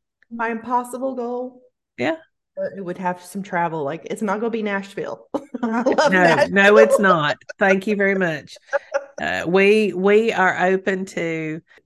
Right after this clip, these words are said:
Speaker 1: And it's not
Speaker 2: Yeah.
Speaker 1: gonna be Asheville. <laughs>
Speaker 2: But
Speaker 1: So
Speaker 2: see, I
Speaker 1: I
Speaker 2: could
Speaker 1: would
Speaker 2: do
Speaker 1: love
Speaker 2: that. I think, I think hiking, that'd be lots of fun.
Speaker 1: You know, it would be a great time of year. Like, say if we did
Speaker 2: Mm-hmm.
Speaker 1: October,
Speaker 2: Mm-hmm.
Speaker 1: it would be a nice time to come see the leaves. And there's so many places here, but, you know,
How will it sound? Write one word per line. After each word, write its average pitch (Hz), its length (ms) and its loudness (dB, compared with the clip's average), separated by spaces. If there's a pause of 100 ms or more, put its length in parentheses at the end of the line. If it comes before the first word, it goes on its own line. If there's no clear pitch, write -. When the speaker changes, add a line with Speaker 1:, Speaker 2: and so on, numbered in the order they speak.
(120)
Speaker 1:
And 226 120 -2
it's 226 120 -6
not 233 100 0
Speaker 2:
Yeah. - 60 -2
Speaker 1:
gonna 269 140 -2
be 277 200 -14
Asheville. - 800 -6
<laughs> - 80 -10 (1000)
Speaker 2:
But 226 100 -2
Speaker 1:
So 233 60 2
Speaker 2:
see, 269 100 6
I 381 60 4
Speaker 1:
I - 20 -2
Speaker 2:
could - 180 -2
Speaker 1:
would 214 60 -4
Speaker 2:
do 220 220 6
Speaker 1:
love 190 80 4
Speaker 2:
that. 175 420 2
I 214 120 4
think, 226 380 -2
I 294 160 -4
think 233 220 -6
hiking, 190 600 -6
that'd 196 200 -4
be 151 140 -14
lots 180 320 -8
of 147 100 -12
fun. 139 380 -14 (120)
Speaker 1:
You 392 120 -14
know, 403 480 -6
it 339 100 -4
would 339 240 -8
be 339 120 -8
a 294 40 -10
great 302 240 -8
time 269 220 -8
of 262 40 -6
year. 302 280 -8
Like, 156 160 -8
say 170 140 -10
if - 120 -14
we 147 80 -10
did - 160 -12
Speaker 2:
Mm-hmm. 160 220 -12 (120)
Speaker 1:
October, 247 360 -8 (600)
Speaker 2:
Mm-hmm. 339 480 -8
Speaker 1:
it 208 80 -20
would 208 120 -20
be 190 100 -20
a 196 60 -12
nice 190 260 -8
time 233 220 -4
to 226 40 -10
come 190 140 -8
see 185 160 -10
the 165 120 -12
leaves. 233 520 -6
And 214 100 -8
there's 208 200 -6
so 240 120 -8
many 247 180 -6
places 233 420 -4
here, 220 180 -2
but, - 240 -6
you 226 120 -8
know, 196 240 -6